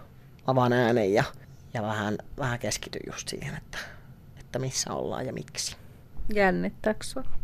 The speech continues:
Speaker 1: Kyllä mua aina, aina vähän, ehkä enemmän silleen kutkuttaa, mut se on musta mukavaa. Jos, jos jännittää paljon, niin sit mä kyllä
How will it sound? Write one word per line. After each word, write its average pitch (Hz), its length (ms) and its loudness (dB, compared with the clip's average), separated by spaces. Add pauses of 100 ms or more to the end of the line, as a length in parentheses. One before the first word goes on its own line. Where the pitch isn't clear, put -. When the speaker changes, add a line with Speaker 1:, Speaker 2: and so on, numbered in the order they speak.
(920)
Speaker 1:
Kyllä 208 120 10
mua 233 140 8
aina, 240 220 4
aina 220 200 10
vähän, 160 420 8 (340)
ehkä - 180 2
enemmän 165 220 6
silleen 151 160 6
kutkuttaa, - 640 2 (600)
mut 127 160 0
se - 120 4
on 160 100 10
musta 147 200 4
mukavaa. 113 500 4 (1120)
Jos, 156 180 4
jos 156 180 4
jännittää 147 420 4
paljon, 127 420 4
niin 92 120 -2
sit 107 160 -10
mä 107 80 -2
kyllä 98 280 -2